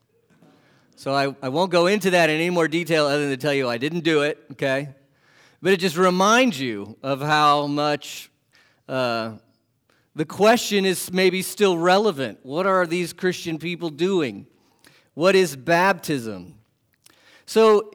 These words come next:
uh, if you've never been baptized, I hope that after today you'll be thinking, "I want that."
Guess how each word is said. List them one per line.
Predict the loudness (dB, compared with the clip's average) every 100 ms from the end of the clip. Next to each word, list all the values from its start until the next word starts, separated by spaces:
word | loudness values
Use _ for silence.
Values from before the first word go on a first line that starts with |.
| -4
uh, | 0 2 0
if | -2
you've | -2 2
never | 2 2
been | 2 2 4
baptized, | 2 0 -2 -2 -2 -2 -6 -6
I | -2
hope | -2 0
that | 0 -2 0
after | -2 -2 -4
today | -4 -2 0
you'll | -2
be | -4
thinking, | -6 -6 -6 -8 -8
"I |
want | -6 -4 -6 -6
that." | -10 -10